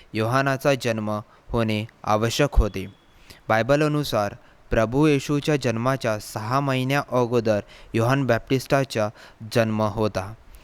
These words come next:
त्याचे वर्णन आजच्या शुभवर्तमानातून करण्यात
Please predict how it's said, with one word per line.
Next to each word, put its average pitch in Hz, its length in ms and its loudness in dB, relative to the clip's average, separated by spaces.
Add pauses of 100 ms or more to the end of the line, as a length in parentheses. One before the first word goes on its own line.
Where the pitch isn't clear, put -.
(280)
त्याचे 120 340 4
वर्णन 110 460 2 (120)
आजच्या 113 340 -2
शुभवर्तमानातून 123 1080 0 (440)
करण्यात 117 420 0